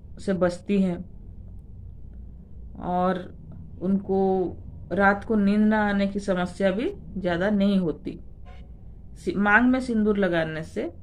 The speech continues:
ये सब फायदे होते हैं। और आपने देखा होगा कि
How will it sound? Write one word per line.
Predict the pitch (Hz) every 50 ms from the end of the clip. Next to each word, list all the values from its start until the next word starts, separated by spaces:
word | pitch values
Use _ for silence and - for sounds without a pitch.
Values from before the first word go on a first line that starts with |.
| - - - - - - - - - - -
ये | 165 185
सब | 190 - 220 214
फायदे | 214 - - 202 170 151 151 165 196
होते | 214 202 180 180 - 170 156
हैं। | 156 147 - - - - - - - - - - - - - - - - - - - - - - - - - - - - - - - - - - - - - - - - - - - - - - - - - - - - - - - - - - - - - - - - - - - - - - -
और | - 185 185 190 190 190 190 190 190 185 - - - - - - - - -
आपने | 185 196 196 208 208 214 208
देखा | 196 202 196 196 - 208 202
होगा | 202 202 208 196 196 196 190 190
कि | 190 - 196 196 202 202 202 202